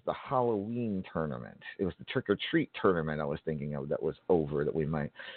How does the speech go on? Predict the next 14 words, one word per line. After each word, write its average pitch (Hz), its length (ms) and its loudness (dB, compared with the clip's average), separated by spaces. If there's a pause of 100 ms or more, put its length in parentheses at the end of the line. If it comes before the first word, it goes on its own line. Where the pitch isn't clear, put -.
(120)
Uh, 90 220 6
Paragon 107 500 4
of 90 120 0
Greatness 90 500 2
won 98 500 -2 (140)
the 87 100 -4 (140)
R 98 140 4
A 95 80 2
W 90 220 2
F 87 120 -4
Trick - 180 -2
or 87 60 -2
Treat 113 320 -4
tournament, 82 440 2